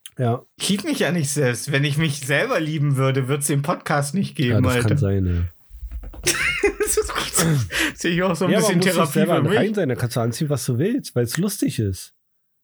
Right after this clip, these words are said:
Speaker 1: Wie oft hast du die Kette ge-, getragen, die ich dir geschenkt habe?
Speaker 2: Pornstar.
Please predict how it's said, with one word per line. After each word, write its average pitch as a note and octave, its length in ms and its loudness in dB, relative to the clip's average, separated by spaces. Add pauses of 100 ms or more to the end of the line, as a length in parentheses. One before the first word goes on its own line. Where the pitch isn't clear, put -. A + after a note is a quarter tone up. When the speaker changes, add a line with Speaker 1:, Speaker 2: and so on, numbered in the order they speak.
(2000)
Speaker 1:
Wie F3+ 80 0
oft G3+ 140 -2
hast G3 180 -2
du G3+ 60 -2
die D#3 300 0
Kette C#3+ 400 -2
ge-, A2+ 360 0
getragen, G#2+ 400 0
die G#2 80 2
ich F#2 60 -6
dir G#2+ 120 0
geschenkt G2+ 340 0
habe? F#2 340 -2 (1040)
Speaker 2:
Pornstar. A#2+ 760 0